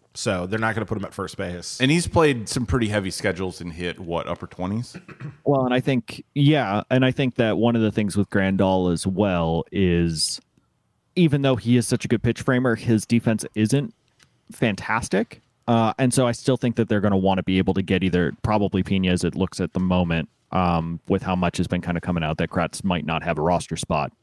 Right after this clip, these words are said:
Speaker 3: They're gonna still want Pena to get regular at-bats.
Speaker 2: Yeah.
Speaker 3: At least early in the year. I mean, maybe in September that they just say, like, "Grandal, get in there and we're gonna ride you." But I think early in the year, they're gonna vary it up pretty significantly.
Speaker 2: Though I don't know. With the way he played in the playoffs last year, maybe they get to the end of the season and say, "We need to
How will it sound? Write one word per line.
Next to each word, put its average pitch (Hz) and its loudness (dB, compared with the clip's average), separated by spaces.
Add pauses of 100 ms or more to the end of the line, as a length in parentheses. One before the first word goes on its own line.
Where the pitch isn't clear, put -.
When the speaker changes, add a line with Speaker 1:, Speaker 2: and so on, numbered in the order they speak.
(240)
Speaker 3:
They're 107 2
gonna 101 0
still 90 -2
want 80 -2
Pena 78 -4
to 76 -6
get 78 -2
regular 73 -8
at-bats. 73 -8 (300)
Speaker 2:
Yeah. - -12 (200)
Speaker 3:
At 151 2
least 214 4
early 170 4
in 127 4
the 113 4
year. 92 4
I 110 4
mean, 127 2
maybe 151 4
in 143 0
September 117 2
that 101 -2
they 110 4
just 98 0
say, 101 2
like, 92 0
"Grandal, 95 2
get 87 -4
in 87 -2
there 85 -2
and 85 -2
we're 85 -4
gonna 78 -6
ride 80 -2
you." 78 -6
But 85 -2 (300)
I 110 2
think 90 -4
early 87 0
in 82 -4
the 82 -6
year, 80 -2
they're 82 -6
gonna 80 -8 (400)
vary 87 0
it 80 -2
up 82 -4
pretty 82 -2 (140)
significantly. 87 -8 (840)
Speaker 2:
Though 110 0
I 123 4
don't 165 4
know. 139 6
With 107 0
the 131 0
way 147 4
he 135 -2
played 135 2
in 113 0
the 92 0
playoffs 107 0
last 90 -4
year, 90 0
maybe 113 4
they 110 4
get 107 0
to 98 -10
the 90 -2
end 107 0
of 101 -2
the 85 -6
season 85 -6
and 85 -6
say, 85 -6
"We 85 -10
need 95 -6
to 76 -8